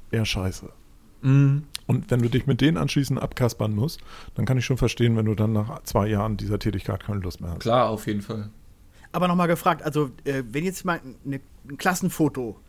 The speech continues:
Speaker 3: gemacht
Speaker 1: Mhm.
Speaker 3: werden soll, dann
Speaker 1: Mhm.
Speaker 3: muss der Fotograf dieses Klassenfotos von jedem einzelnen Elternteil jedes Kindes eine, eine Genehmigung einholen
Speaker 1: Ja.
Speaker 3: oder was?
Speaker 1: Ja.
Speaker 3: Ach du Scheiße.
Speaker 1: Du
Speaker 3: Eine
Speaker 1: darfst ja heute bei
Speaker 3: Unterschrift
Speaker 1: Sch-,
Speaker 3: oder,
Speaker 1: ja,
Speaker 3: oder
Speaker 1: du
Speaker 3: was
Speaker 1: darfst
Speaker 3: ist
Speaker 1: ja heute bei Schulaufführungen schon nicht mehr, nicht mehr mitfilmen.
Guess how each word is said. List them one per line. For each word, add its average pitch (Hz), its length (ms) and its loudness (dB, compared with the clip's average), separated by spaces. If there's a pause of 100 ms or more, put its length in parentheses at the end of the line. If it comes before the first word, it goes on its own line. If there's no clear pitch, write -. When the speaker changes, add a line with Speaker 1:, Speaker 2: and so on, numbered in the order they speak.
(240)
Speaker 3:
gemacht 123 320 2
Speaker 1:
Mhm. - 60 -10
Speaker 3:
werden 123 220 -4
soll, 117 240 -2
dann 98 100 2
Speaker 1:
Mhm. 143 40 2
Speaker 3:
muss 185 180 0
der 175 140 2
Fotograf 160 600 0
dieses 175 260 -4
Klassenfotos 190 640 -4
von 147 220 -6
jedem 208 360 -2
einzelnen 175 540 -4
Elternteil 175 1400 -2
jedes 190 320 0
Kindes 180 520 -2
eine, 151 380 -2
eine 147 140 -4
Genehmigung 151 420 0
einholen 117 320 -4
Speaker 1:
Ja. 113 120 6
Speaker 3:
oder 85 140 -10
was? 87 180 -16 (200)
Speaker 1:
Ja. - 240 -4
Speaker 3:
Ach - 220 -10
du - 140 -18
Scheiße. - 600 -10
Speaker 1:
Du - 60 2
Speaker 3:
Eine - 80 2
Speaker 1:
darfst 170 140 6
ja 160 80 12
heute 160 160 10
bei 151 60 10
Speaker 3:
Unterschrift - 220 6
Speaker 1:
Sch-, - 40 -6
Speaker 3:
oder, 160 240 2 (200)
Speaker 1:
ja, 196 180 10
Speaker 3:
oder 139 100 6
Speaker 1:
du 131 80 -2
Speaker 3:
was 135 80 4
Speaker 1:
darfst 156 180 6
Speaker 3:
ist 165 40 12
Speaker 1:
ja 147 40 10
heute 160 140 8
bei 139 120 6
Schulaufführungen 156 640 4
schon 147 140 2
nicht 139 120 4
mehr, 135 160 4
nicht 160 500 -2
mehr 139 100 6
mitfilmen. 110 540 2